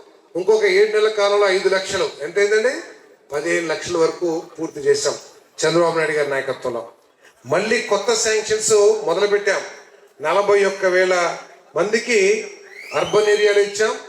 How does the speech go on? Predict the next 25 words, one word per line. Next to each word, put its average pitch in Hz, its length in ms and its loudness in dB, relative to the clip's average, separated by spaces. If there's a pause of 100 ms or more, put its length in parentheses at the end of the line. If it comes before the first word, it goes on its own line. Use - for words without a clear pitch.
(440)
మరో 220 320 0
ఐదున్నర, 214 460 2
ఆరు 196 240 0
లక్షల 185 260 -4
మందికి 202 760 -2 (540)
ఈ 170 80 -4
కొత్తగా 170 800 -2 (380)
మా, 147 260 0 (100)
ఈ 190 280 2
మాసం 180 800 0
ముప్పైవ 190 420 2
తారీఖు 175 400 -2
కల్లా 180 500 0 (300)
శాంక్షన్ 165 400 0
చేస్తామని 143 440 2
చెప్పేసి 143 360 0
మనం 127 240 -2
చేస్తామని. 113 520 -2 (640)
అంటే 208 560 0 (420)
చంద్రబాబు 214 560 4
నాయుడు 202 220 0
గారి 185 180 0
నాయకత్వంలో 202 880 0 (540)
ఈ 180 500 0
విభజించబడ్డ 208 840 2